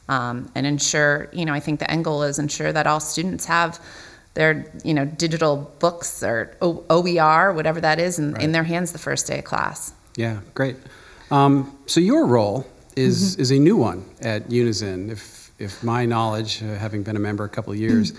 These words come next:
Speaker 1: <clears throat>
Speaker 2: is, uh, is correct. Um, it's a ti-, it's a title that didn't previously exist at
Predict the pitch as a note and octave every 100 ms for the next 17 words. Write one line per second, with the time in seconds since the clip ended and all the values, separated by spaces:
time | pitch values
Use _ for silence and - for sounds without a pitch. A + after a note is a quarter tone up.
0 | - - - - G#2+ G2+ - G#2+ G2 F#2+
1 | G2 - G2 - A#2+ B2 G#2+ - - A2
2 | G#2 G2+ G2+ - A2 - G#2 C#3 A#2+ C3
3 | D#3 D3+ B2+ C3 A#2+ B2+ A2 - G2+ -
4 | _ _ G2+ G2+ C#3+ A2+ - - F#2+ F#2+